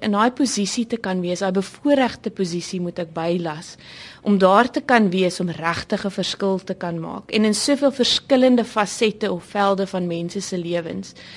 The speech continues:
Ja, op menseregtelike basis, uh, maar ook op die kleiner dingetjies, so wat baie mense sal sien die kleiner dingetjies is. Daardie kliënt wat jou nie betaal het nie,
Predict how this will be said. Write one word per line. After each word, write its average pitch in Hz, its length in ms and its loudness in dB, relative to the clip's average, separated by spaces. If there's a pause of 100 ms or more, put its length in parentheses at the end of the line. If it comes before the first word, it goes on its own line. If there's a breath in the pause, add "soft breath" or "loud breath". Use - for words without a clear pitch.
(200 loud breath)
Ja, 233 320 6
op 247 160 0
menseregtelike 190 920 -2
basis, 190 680 -2 (460 loud breath)
uh, 180 100 -2
maar 190 340 -2
ook 262 400 4
op 208 140 -2
die 226 160 -2
kleiner 254 480 6
dingetjies, 185 420 -2
so 180 120 -4
wat 190 300 -2
baie 190 240 -2
mense 202 320 -2
sal 202 160 -8
sien 226 360 2
die 185 140 -4
kleiner 185 440 0
dingetjies 170 480 -8
is. - 300 -12 (340 loud breath)
Daardie 208 460 4
kliënt 202 460 2
wat 196 180 -2
jou 180 160 2
nie 202 120 0
betaal 196 480 2
het 190 220 -2
nie, 180 180 -4